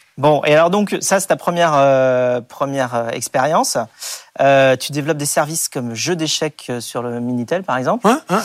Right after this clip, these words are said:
Speaker 2: hein.
Speaker 1: Euh, et, euh, tu développes une messagerie qui ouvrira, euh, le champ, d'ailleurs, du Minitel Rose.
Speaker 2: Et
Speaker 1: Euh,
Speaker 2: par accident.
Speaker 1: et par accident, parce
Speaker 2: Par
Speaker 1: qu'en fait, c'est
Speaker 2: accident.
Speaker 1: le jeu d'échecs a amené les gens à discuter, et quand ils ont discuté, ils sont allés plus loin.
Speaker 2: Bah, en fait, on avait rajouté une petite ligne pour se parler pendant qu'on jouait,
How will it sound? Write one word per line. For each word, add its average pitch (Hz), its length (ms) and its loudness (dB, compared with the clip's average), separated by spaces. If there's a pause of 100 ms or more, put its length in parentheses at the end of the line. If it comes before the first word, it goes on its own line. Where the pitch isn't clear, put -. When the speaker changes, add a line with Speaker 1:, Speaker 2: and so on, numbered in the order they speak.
Speaker 2:
hein. 185 100 0 (420)
Speaker 1:
Euh, 131 920 4 (140)
et, 180 340 2
euh, 147 120 0
tu - 160 -10
développes 151 500 0 (140)
une 139 160 -2
messagerie 147 460 -2
qui - 160 -6
ouvrira, 143 540 2
euh, 110 680 0
le 135 120 0
champ, 156 220 0
d'ailleurs, 117 260 0
du 110 100 -14
Minitel 135 340 -6
Rose. 165 280 0 (680)
Speaker 2:
Et - 60 0
Speaker 1:
Euh, 160 200 4
Speaker 2:
par 143 240 2
accident. 151 460 2
Speaker 1:
et - 20 -2
par 147 120 4
accident, 156 460 0 (200)
parce 143 100 -2
Speaker 2:
Par 143 140 0
Speaker 1:
qu'en - 0 -
fait, 165 180 0
c'est - 140 -2
Speaker 2:
accident. 165 280 2
Speaker 1:
le 202 60 2
jeu 175 180 2
d'échecs 190 460 0
a 156 80 6
amené 160 220 0
les 165 80 2
gens 165 120 2
à 160 60 2
discuter, 170 840 -2
et 147 60 -6
quand 151 220 -4
ils 147 80 -6
ont 143 40 -4
discuté, 165 500 -6
ils 151 40 -6
sont 139 140 -6
allés 139 100 -2
plus 139 120 -8
loin. 120 140 -4
Speaker 2:
Bah, 156 140 2
en 160 80 4
fait, 190 240 2
on 160 100 2
avait 151 200 4
rajouté 147 340 2
une 165 100 2
petite 143 360 -4
ligne 180 180 2
pour 139 160 -2
se - 100 -2
parler 139 380 2
pendant 120 300 -2
qu'on 123 180 -2
jouait, 226 260 2